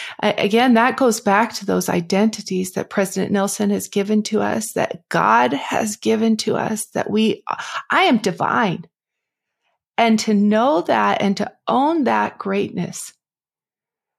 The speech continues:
that every day I wanna grow in that divinity. I wanna be more of her, that there will be that day to, to kneel at their feet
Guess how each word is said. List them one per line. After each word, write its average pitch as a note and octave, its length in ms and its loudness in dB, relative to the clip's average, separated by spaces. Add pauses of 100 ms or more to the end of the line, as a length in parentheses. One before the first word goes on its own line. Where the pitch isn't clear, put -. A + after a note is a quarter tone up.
(200)
that G#3 320 0
every D#4+ 460 0
day C#4+ 420 0
I A3 160 0
wanna C4 320 0
grow A3+ 520 -2
in A#3+ 120 4
that G#3 240 0
divinity. F#3+ 680 0
I F#3+ 220 0
wanna D#4+ 260 -2
be F#3 140 -2
more G3 760 0 (120)
of F#3+ 480 -4 (300)
her, G#3+ 380 -2 (760)
that G3 320 0
there A#3 200 2
will A3 200 0
be C4 240 0
that C#4 400 0
day G#3+ 760 -2
to, - 400 -2
to - 220 -2
kneel C4 520 2
at - 240 -2
their A#3+ 240 2
feet A3+ 640 -2